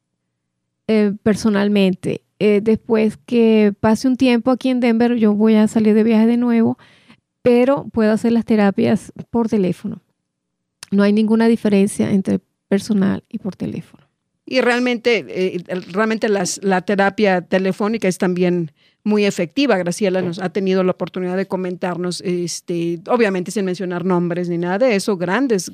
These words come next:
Speaker 2: y muy buenos logros que a lo, con, a través de, de la, lo que es la terapia telefónica.
Speaker 1: Sí.
Speaker 2: Y es, es curioso no hablar de, de esa terapia telefónica y estar hablando del, del miedo a hablar en público.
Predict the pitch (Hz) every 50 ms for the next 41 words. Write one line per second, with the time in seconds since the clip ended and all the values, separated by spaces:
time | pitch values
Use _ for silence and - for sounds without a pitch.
0 | - - 160 185 180 175 190 202 202 208 196 185 185 190 175 185 170 165 175 180
1 | 214 226 - 196 170 170 170 - - - - 170 160 - 175 - - 160 165 165
2 | 165 165 160 160 175 165 165 160 _ _ _ _ _ - - 214 208 202 185 165
3 | 190 190 190 185 - 196 185 165 180 185 - - 190 170 165 165 - - 277 269
4 | - - 175 175 180 - - 226 196 196 202 220 220 208 202 185 196 214 - -
5 | _ _ _ - 220 226 208 202 196 - 208 214 220 214 - - 254 247 247 247
6 | 226 226 233 214 202 196 196 202 202 202 196 185 208 190 180 - - - _ -
7 | - 220 226 202 254 247 - 214 208 214 214 240 214 - 220 196 202 - - 240
8 | 240 254 240 226 202 190 - - 196 190 190 185 190 196 196 190 185 185 170 160
9 | 160 175 175 180 180 190 196 202 196 190 196 185 180 175 175 165 190 185 185 185
10 | 185 - 262 277 262 214 196 208 - - 208 220